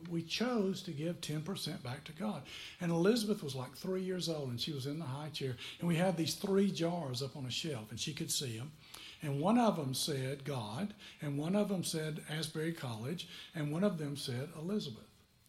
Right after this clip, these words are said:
And so we would give ten percent to God and ten percent to school,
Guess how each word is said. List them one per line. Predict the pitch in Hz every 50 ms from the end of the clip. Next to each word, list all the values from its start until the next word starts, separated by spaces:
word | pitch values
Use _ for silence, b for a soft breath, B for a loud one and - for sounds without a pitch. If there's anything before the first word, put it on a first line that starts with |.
| B B B B B B -
And | 151 139 135
so | - 165 156 151
we | 156 165 165
would | 156 151 135 131
give | 147 160 156 151 139 127 -
ten | - 160 165 185 185
percent | 180 202 196 - - - 170 165 208 - -
to | 175
God | 156 151 131 120 120 127 151 175 175
and | 143 113 101
ten | - 135 151 170 170
percent | - 185 151 - - 170 170 180 -
to | - -
school, | - - - - 135 127 123 135 147 139